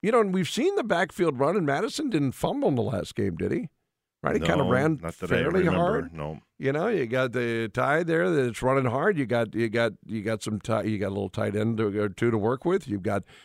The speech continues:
Speaker 1: a receiver possibly coming back. That's a profile that could either distract, uh, secondaries because of his presence and utilize the other. You know,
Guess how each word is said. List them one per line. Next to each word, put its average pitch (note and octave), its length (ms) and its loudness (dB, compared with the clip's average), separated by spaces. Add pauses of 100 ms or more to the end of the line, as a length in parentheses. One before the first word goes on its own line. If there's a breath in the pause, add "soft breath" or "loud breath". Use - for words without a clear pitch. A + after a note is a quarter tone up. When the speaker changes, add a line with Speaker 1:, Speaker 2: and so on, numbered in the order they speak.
(160 soft breath)
Speaker 1:
a F2+ 160 0
receiver A2+ 480 0
possibly A#2 460 -2
coming B2+ 300 2
back. C#3 360 0 (300 soft breath)
That's G#2+ 320 2
a G#2 40 0
profile B2+ 440 2
that C#3+ 140 0
could B2+ 120 0
either C3 220 2
distract, A2+ 640 0 (320 soft breath)
uh, A#2 220 2
secondaries C#3 760 4
because A#2+ 420 0
of D3 100 -2
his D#3+ 120 0
presence D3+ 540 2
and B2+ 180 2
utilize A#2+ 460 2
the G#2+ 100 2
other. B2 140 2 (260 loud breath)
You F#3+ 80 2
know, F3+ 140 4